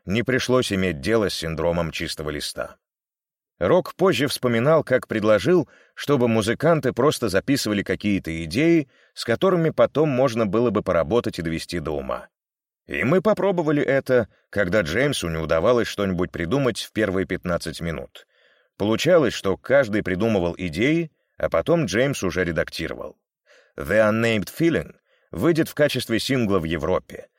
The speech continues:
а в октябре две тысячи третьего года на песню снимут музыкальный клип "Братья Моллой",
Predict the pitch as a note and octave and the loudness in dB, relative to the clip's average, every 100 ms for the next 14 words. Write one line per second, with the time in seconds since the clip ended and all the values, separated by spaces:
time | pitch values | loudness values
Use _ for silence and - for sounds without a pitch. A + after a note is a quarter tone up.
0 | _ _ D#2+ E2 - F#2 G2 D#2+ F2+ A2 | _ _ -4 -4 -4 -2 0 0 -2 -2
1 | F#2+ - E2 E2+ D#2+ D2+ C#2+ D2 A2+ E2+ | -4 -6 -6 -6 -4 -6 -4 0 0 0
2 | C2+ _ _ - G2 A2+ D3 - A#2+ - | -4 _ _ -4 -2 0 -2 -2 -4 -4
3 | B2+ B2+ G2+ G#2+ F#2+ F#2+ F#2 F2 D#2+ G#2 | -2 -2 -2 -4 -2 0 0 0 -4 0
4 | D3 - - _ - E2+ G#2 - G2 G2 | 0 -2 -12 _ -2 2 2 0 -2 2
5 | A#2 E2 C2 - - | 2 2 -2 -10 -16